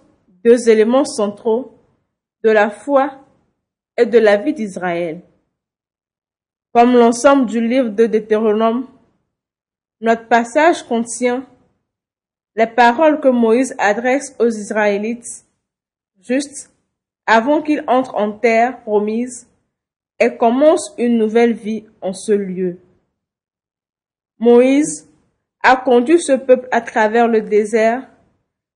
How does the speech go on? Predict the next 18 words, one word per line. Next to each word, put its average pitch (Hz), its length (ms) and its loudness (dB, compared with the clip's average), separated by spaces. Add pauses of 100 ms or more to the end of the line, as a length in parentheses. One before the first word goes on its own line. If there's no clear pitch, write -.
(140)
et 254 200 4
il 285 120 0
sait 277 380 -2
combien 247 640 -2 (540)
il 254 160 -4
lui 247 140 0
est 247 100 6
difficile 233 640 -6
de 233 100 2
garder 214 460 0 (160)
constamment 220 720 -4 (840)
sa 262 240 0
confiance 269 720 -2
et 226 100 -2
sa 226 240 -4
foi 233 380 -6
en 190 100 -8
Dieu. 175 480 -10